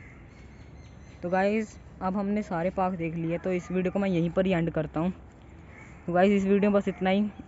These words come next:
अगर video अच्छा लगा तो please like comment share ज़रूर कर दीजिए, और अगर ऐसे ही देखना चाहते हो तो मेरे इस चैनल को सब्सक्राइब जरूर कर दीजिए और साथ में बेल आइकन ज़रूर दबा दीजिए ताकि जब भी मैं वीडियो अपलोड करूँ आपको notification मिल जाए।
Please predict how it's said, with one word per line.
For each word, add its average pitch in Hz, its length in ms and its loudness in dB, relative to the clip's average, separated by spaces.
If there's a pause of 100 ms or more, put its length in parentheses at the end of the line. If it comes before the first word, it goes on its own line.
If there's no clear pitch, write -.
अगर 175 200 2
video 196 300 4
अच्छा - 160 -2
लगा 185 180 4
तो 190 100 -2
please 190 280 2
like 180 160 0
comment 180 240 -2
share 180 140 -2
ज़रूर 160 200 -4
कर 170 100 0
दीजिए, 170 360 -2 (840)
और 175 120 2
अगर 185 160 2
ऐसे 185 220 2
ही 180 40 -4
देखना 185 260 -2
चाहते 180 280 -4
हो 135 100 -2 (960)
तो 170 60 -4
मेरे 175 220 0
इस 185 100 -4
चैनल 180 180 0
को 190 100 -2
सब्सक्राइब 175 400 0
जरूर 160 120 -2
कर 175 160 2
दीजिए 175 360 0 (500)
और 185 100 0
साथ 185 240 0
में 196 80 2
बेल 175 140 4
आइकन 175 240 2
ज़रूर 160 180 -2
दबा 175 240 2
दीजिए 180 340 -2 (520)
ताकि 190 200 -2
जब 180 180 0
भी 202 60 2
मैं 220 100 4
वीडियो 196 320 4
अपलोड 196 240 2
करूँ 185 180 0
आपको 180 160 0
notification 175 460 -2
मिल 156 160 0
जाए। 175 220 -2